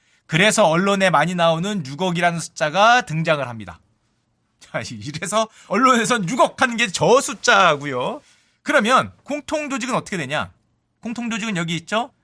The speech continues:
공통 성과급 일억 육천에 공통 조직 추가 성과급 이억 칠천이 있습니다. 거기다 오피아이 오천만 원 더하면은 일억 육천, 이억 칠천, 오천에서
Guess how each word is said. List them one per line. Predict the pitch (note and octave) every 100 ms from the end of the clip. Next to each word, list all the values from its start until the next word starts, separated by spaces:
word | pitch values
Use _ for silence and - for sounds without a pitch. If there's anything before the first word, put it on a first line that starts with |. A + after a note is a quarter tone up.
| _ _
공통 | A#3 B3+ B3+
성과급 | A#3+ A3+ A#3 A3 A3
일억 | B3 A3+
육천에 | C#3 - D#3 G3 - _
공통 | - B3 - A#3+
조직 | A3+ A3 -
추가 | - B3+
성과급 | A#3 G#3+ G#3 F#3
이억 | D#3+ F#3
칠천이 | - G3 F3+
있습니다. | G#2+ - G2+ E2 _ _ _ _ _ _
거기다 | - G#3+
오피아이 | F#3 E3+ A3+
오천만 | F3 D#3+ G3+ G3
원 | G3
더하면은 | F3+ D3+ F#3+ F3 F3+ A#3+ G#3
일억 | A3 G3+
육천, | F3 G3+ D#3
이억 | E3 E3
칠천, | E3+ D3+
오천에서 | C3 - B2+ D#3+